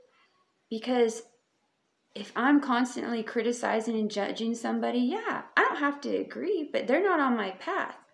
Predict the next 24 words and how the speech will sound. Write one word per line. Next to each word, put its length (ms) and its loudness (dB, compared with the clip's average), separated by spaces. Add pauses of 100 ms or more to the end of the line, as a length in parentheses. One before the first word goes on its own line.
(840)
But 120 6
it's 260 4
meant 260 8
to 80 0
be 320 2
for 260 -2
me 240 2
to 140 -6
either 580 0 (360)
learn 240 2
about 260 4
myself 420 2
or 120 0
learn 200 2
what 120 2
I 80 4
do 280 -2
and 140 0
do 140 -2
not 260 0
want. 300 2 (180)
And 360 0 (1600)
it's 240 -6
like 460 0